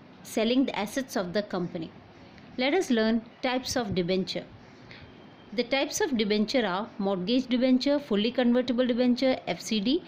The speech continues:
partly convertible debenture, P C D, and non-convertible debenture, N C D. So let us learn the first one, mortgaging debenture. When company issues this type of debenture, it creates a charge on the assets of the company.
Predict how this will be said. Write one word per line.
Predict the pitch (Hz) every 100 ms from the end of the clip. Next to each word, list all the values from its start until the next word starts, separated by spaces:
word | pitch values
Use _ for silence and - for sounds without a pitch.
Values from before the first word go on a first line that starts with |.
| - _ _ -
partly | 214 208 262 277 269
convertible | 254 214 233 233 233 240
debenture, | 226 226 220 254 254 - -
P | 240 247
C | - 233
D, | 220 233 302 - - - - -
and | 196 196
non-convertible | 202 247 330 330 233 208 220 226 208
debenture, | 185 180 180 196 220 240 - 214
N | 220 233
C | - 185
D. | 165 147 - - - - - - -
So | -
let | 262 269
us | 370
learn | 269 220
the | 214
first | 220 277 -
one, | 208 196
mortgaging | 196 196 190 240 233 247
debenture. | 175 170 180 - - - - - - - - - _ - -
When | 233 247
company | 254 240 294 349 320
issues | 233 269 311 320 - -
this | 240 240
type | 240 208
of | 233
debenture, | 185 185 214 - 202 214
it | 226 -
creates | 240 254 311 -
a | 202
charge | - 220 233 254
on | 254
the | 240
assets | 185 190 240 233 -
of | 196 -
the | 185
company. | 185 175 160 190 349